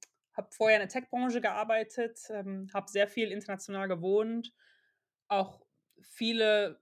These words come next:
sag mal, ich mal, Innovationen kennengelernt in anderen Ländern und auch viel das Bedürfnis kennengelernt, ähm, wie es eigentlich ist, <laughs> äh, viel umzuziehen,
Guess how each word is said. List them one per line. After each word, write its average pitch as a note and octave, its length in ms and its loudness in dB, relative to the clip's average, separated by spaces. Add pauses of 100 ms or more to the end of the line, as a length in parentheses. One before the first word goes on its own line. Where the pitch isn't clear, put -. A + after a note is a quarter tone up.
(220)
sag G#3 280 -2
mal, F#3+ 140 0
ich - 180 -12
mal, F#3 400 -2
Innovationen G#3 720 2
kennengelernt A3+ 480 -2
in G3 80 -10
anderen G#3 220 -6
Ländern A3 400 -2
und G3 120 -8
auch - 140 -6
viel G#3 180 -6
das G3 160 -6
Bedürfnis G3 540 -8
kennengelernt, F#3+ 640 -6 (720)
ähm, F#3 400 0 (180)
wie F3+ 300 -6
es A3 100 -8
eigentlich G3+ 580 -4
ist, - 380 -2 (100)
<laughs> - 120 -20
äh, G3+ 160 -2
viel G#3+ 240 0
umzuziehen, C4+ 640 0